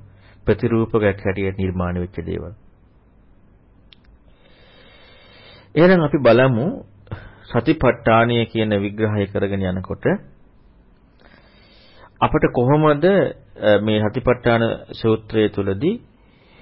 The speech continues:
අ, ප්‍රායෝගිකව බුදුරන් වහන්සේ කිව්ව ක්‍රමයට භාවනාවක් හැටියට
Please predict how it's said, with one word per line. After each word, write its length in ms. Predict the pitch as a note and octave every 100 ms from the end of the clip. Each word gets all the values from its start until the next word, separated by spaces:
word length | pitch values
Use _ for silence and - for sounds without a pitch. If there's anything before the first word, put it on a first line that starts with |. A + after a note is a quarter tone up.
| - _ -
අ, 100 | F#2+ F2+ D#2 - - - _
ප්‍රායෝගිකව 840 | - B2 B2+ C#3 C3+ C3 C3 D3 E3+ C#4+ - - _ _ A2+
බුදුරන් 440 | B2+ E3 G#3+ G#3+
වහන්සේ 440 | G#3+ G#3+ G#3 G3
කිව්ව 360 | F3 C#3 B2 G#2+
ක්‍රමයට 460 | - G#2 G2 F2 B2+ F3+ - - - - - - - - -
භාවනාවක් 680 | A2+ A2 A#2+ A#2+ A2 G#2+ G#2
හැටියට 480 | - F#2+ G#2 G2 G2